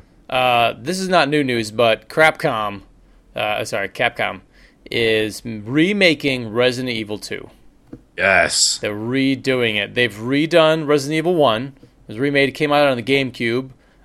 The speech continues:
Speaker 1: Uh, it
Speaker 2: Mm.
Speaker 1: was, it was pretty good. It was, it was, uh, they tacked on a bunch of stuff, you know, that was new and different, but creepy and weird.
Speaker 2: Yeah.
Speaker 1: Yeah, like, there was this whole Lisa character, and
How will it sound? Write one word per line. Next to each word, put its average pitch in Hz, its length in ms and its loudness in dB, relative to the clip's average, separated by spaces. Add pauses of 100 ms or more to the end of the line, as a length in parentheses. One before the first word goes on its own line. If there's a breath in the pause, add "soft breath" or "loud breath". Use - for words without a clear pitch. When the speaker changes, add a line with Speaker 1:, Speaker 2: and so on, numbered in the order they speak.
Speaker 1:
Uh, 131 300 4
it - 40 2
Speaker 2:
Mm. 180 40 2
Speaker 1:
was, 220 220 -2
it - 80 -2
was 247 120 2
pretty 269 200 -2
good. 269 340 8 (140)
It - 40 -6
was, 165 180 -2 (140)
it - 60 -2
was, 156 300 0
uh, 127 340 4 (160)
they 139 160 -2
tacked 180 380 2
on 170 200 6
a 151 60 2
bunch 135 240 0
of 123 60 -8
stuff, - 500 -2 (480)
you 143 80 -8
know, 160 140 2
that 139 100 4
was 120 240 0
new 131 380 0
and 117 160 -2
different, 156 380 -4
but 139 140 -4
creepy 226 600 -2
and 131 160 -6
weird. 165 440 -2 (600)
Speaker 2:
Yeah. 90 220 4 (180)
Speaker 1:
Yeah, 143 240 4
like, 110 200 0
there 123 80 -4
was 113 100 -4
this 110 120 -10
whole 113 220 0
Lisa 127 500 -2
character, 123 840 0
and 98 220 -4